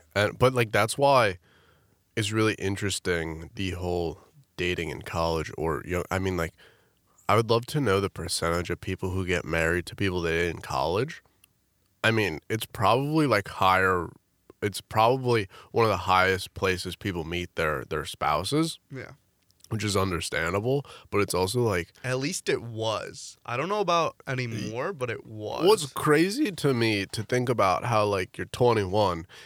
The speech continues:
Speaker 1: and you're da-, unless you, like, grow together, which is a beautiful thing. But it's like when you're, I'm gonna be a completely different person in, in
Speaker 2: Right.
Speaker 1: a year and a half. Like, I've changed so much to this point in my college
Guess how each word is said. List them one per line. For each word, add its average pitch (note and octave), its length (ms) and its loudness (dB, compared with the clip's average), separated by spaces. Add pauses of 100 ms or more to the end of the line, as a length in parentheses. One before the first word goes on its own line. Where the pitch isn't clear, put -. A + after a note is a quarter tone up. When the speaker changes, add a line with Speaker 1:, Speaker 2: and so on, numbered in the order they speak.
(140)
Speaker 1:
and G2 60 -4
you're F#2+ 120 2
da-, G2+ 320 2
unless C#3+ 280 2
you, A3 80 -2
like, B2 200 2
grow B2 240 6
together, G#2 420 4
which F#2+ 160 -2
is G2+ 140 0
a F2+ 80 -2
beautiful G2+ 640 0
thing. G2+ 320 2 (380)
But E3+ 100 2
it's F3+ 100 0
like F#3 160 0
when E3 160 4
you're, C3+ 300 4 (1080)
I'm E3+ 80 -2
gonna A3 140 6
be F#3+ 80 8
a D#3 60 6
completely E3 480 4
different C3 280 4
person A#2+ 540 2
in, G2+ 340 0
in F#2 520 -6
Speaker 2:
Right. A#2+ 200 -2
Speaker 1:
a A2 40 -2
year A#2 240 2
and G#2+ 80 2
a F#2+ 60 0
half. G2 420 2
Like, A#2+ 260 2
I've C3 180 4
changed C#3 380 2
so B2 240 6
much A2 340 4 (300)
to A2+ 120 0
this A2+ 260 2
point G#2+ 340 2
in A2 140 -2
my G2 160 2
college G2+ 640 4